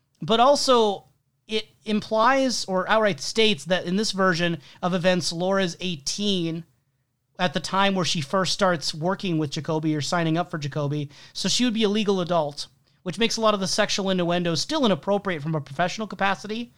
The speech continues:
and still inappropriate from a lot of other elements of what she's going through. But it changes fundamentally, I think,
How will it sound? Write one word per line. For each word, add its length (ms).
and 120
still 240
inappropriate 580
from 140
a 60
lot 200
of 100
other 320
elements 400
of 200
what 180
she's 180
going 320
through. 320
But 220
it 200
changes 640
fundamentally, 840
I 100
think, 400